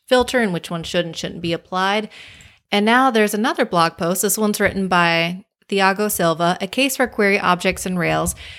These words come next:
And this one highlighted an approach that I haven't used before. And I initially had some mixed feelings about it, but this approach uses the extending method,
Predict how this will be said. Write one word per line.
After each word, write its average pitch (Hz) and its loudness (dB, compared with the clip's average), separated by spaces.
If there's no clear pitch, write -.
And 233 2
this 359 0
one 330 2
highlighted 175 2
an 175 0
approach 175 -2
that 202 -2
I 208 -2
haven't 269 -2
used 170 -2
before. 165 -2
And 190 2
I 226 0
initially 269 0
had 247 2
some 262 0
mixed 240 -2
feelings 262 2
about 160 0
it, 214 0
but 240 4
this 240 2
approach 208 2
uses 190 -2
the 190 -4
extending 196 -2
method, 160 -4